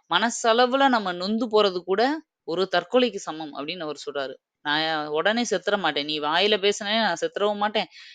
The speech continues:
நீ புகழ்ந்த உடனே நான் ரொம்ப பூரிச்சு போகவும் மாட்டேன்" அப்படிங்கிறது. இந்த மாதிரி மட்டும் நம்ம எப்பயுமே லைஃப்ல இருந்தாலே போதும், நம்ம லைஃப்ல எங்கேயோ போயிரும். இந்த ரெண்டு லைனை ஃபாலோ பண்ணாலே. அடுத்தது,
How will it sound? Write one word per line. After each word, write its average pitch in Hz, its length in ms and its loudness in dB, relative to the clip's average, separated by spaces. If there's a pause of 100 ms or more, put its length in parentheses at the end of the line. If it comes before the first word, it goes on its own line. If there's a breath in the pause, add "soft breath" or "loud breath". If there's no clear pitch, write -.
(160 loud breath)
நீ 220 160 2
புகழ்ந்த 254 420 6
உடனே 196 320 4
நான் 208 180 6
ரொம்ப 190 300 0
பூரிச்சு 208 300 0
போகவும் 165 400 0
மாட்டேன்" 143 400 -2
அப்படிங்கிறது. 139 360 -16 (360 loud breath)
இந்த 208 380 2
மாதிரி 226 460 4
மட்டும் 214 360 0
நம்ம 185 240 0
எப்பயுமே 190 380 2
லைஃப்ல 175 320 2
இருந்தாலே 170 500 2
போதும், 160 260 -2
நம்ம 165 180 -6
லைஃப்ல 143 220 -4
எங்கேயோ 165 420 -4
போயிரும். 139 260 -2
இந்த 156 140 -2
ரெண்டு 185 320 0
லைனை 190 400 2
ஃபாலோ 165 280 2
பண்ணாலே. 143 320 -8 (1900)
அடுத்தது, 190 640 2